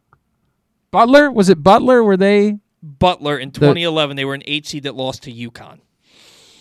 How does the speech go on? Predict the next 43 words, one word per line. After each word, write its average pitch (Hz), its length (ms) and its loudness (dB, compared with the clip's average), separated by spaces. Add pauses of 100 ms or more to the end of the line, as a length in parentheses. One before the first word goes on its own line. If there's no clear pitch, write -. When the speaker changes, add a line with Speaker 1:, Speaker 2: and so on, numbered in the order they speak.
(280)
Speaker 1:
So 160 180 -4
the 123 120 -8
second - 580 -6
time - 520 -14 (580)
they 110 120 6
were, 92 380 2 (1200)
'cause 131 160 4
the 107 80 2
first 190 260 4
one 143 80 0
was 117 120 2
when 120 80 2
they 107 80 4
played 92 280 -2
Duke. 92 280 2
What 190 100 2
were 285 60 2
they 330 100 2
that, 339 320 -4
that 285 220 -2
year? 160 260 -8
What 120 140 0
were 220 80 0
they? 202 240 0
I 175 80 -2
thought - 160 0
they 208 80 4
were 202 120 8
a 156 60 6
lower 170 320 6
seed. 160 540 -2 (160)
What 175 160 -4
seed 262 260 -4
were 247 80 -4
they 226 140 -4
when 214 80 -6
they 202 120 -6
lost 196 240 -6
to 156 60 -20
Duke? 127 480 -10 (600)
Speaker 2:
I 131 80 -14
don't 127 180 -10
know. 160 220 -16